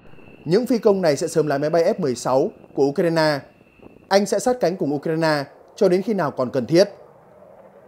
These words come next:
Trong khi đó, cựu Tổng tư lệnh lực lượng vũ trang Ukraine và hiện là đại sứ tại Vương quốc Anh, ông Valery Zaluzhny trên mạng xã hội cũng khẳng định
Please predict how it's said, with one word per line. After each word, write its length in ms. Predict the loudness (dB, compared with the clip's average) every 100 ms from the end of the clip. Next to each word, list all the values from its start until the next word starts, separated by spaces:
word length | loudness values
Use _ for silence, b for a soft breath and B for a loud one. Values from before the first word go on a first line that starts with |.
| -20 -20 -2
Trong 180 | 2 4
khi 120 | 4
đó, 300 | 4 6 4 -2 -16 -20 _
cựu 200 | 0 0
Tổng 160 | 0 2
tư 80 | 2
lệnh 160 | 2 0
lực 100 | -2
lượng 140 | -2
vũ 100 | -2
trang 200 | -2 -2
Ukraine 480 | -4 -2 0 0 -4 -10 -20 -20 -2
và 100 | 4
hiện 160 | 4 4
là 80 | 0
đại 200 | -2 -2
sứ 180 | -2
tại 140 | -2 -2
Vương 160 | -2
quốc 120 | -2 2
Anh, 260 | 2 2 -6 -16 -20 -8 -4
ông 160 | 2
Valery 360 | 6 6 4 2
Zaluzhny 560 | 2 0 0 2 2 2 -8 0
trên 220 | 0 0
mạng 160 | -4
xã 120 | -2 0
hội 160 | 0
cũng 160 | 0 -4
khẳng 180 | 0
định 140 | 2